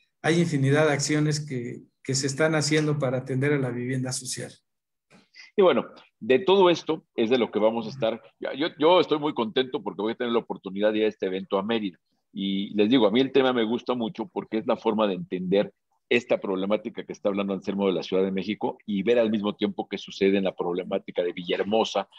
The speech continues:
Speaker 2: o qué pasa con la, la, la problemática de Chiapas o qué pasa con la problemática de, de las diferentes localidades del país, que es, a fin de cuentas, cuando hablamos de viviendas y de,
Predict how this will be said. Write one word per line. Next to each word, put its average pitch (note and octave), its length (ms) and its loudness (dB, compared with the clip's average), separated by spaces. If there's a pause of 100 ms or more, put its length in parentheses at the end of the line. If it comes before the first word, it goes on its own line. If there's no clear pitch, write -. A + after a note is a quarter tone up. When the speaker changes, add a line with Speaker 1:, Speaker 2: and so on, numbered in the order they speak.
(140)
Speaker 2:
o F2 140 -4
qué - 80 0
pasa G2+ 300 -2
con F2+ 160 -2
la, E2 120 -2
la, F2+ 300 -2
la F#2 160 -2
problemática F#2 640 -2
de F2+ 140 -8
Chiapas G#2+ 480 -2
o F#2 100 -8
qué - 80 -6
pasa G2 300 -6
con F#2 160 -8
la F#2 80 -6
problemática F#2+ 800 -2 (280)
de, F#2+ 320 -2
de G2 160 2
las F#2+ 160 4
diferentes G#2+ 460 2
localidades G#2+ 640 0
del G#2 160 -4
país, F#3+ 300 -2
que - 80 -2
es, F#3+ 140 -2 (140)
a - 120 0
fin G3 240 -8
de F#3 160 0
cuentas, D3+ 360 0
cuando G#2+ 220 -2
hablamos B2+ 380 -2
de A2 80 -2
viviendas G#2 520 -6
y F#2+ 40 -6
de, E2+ 80 -4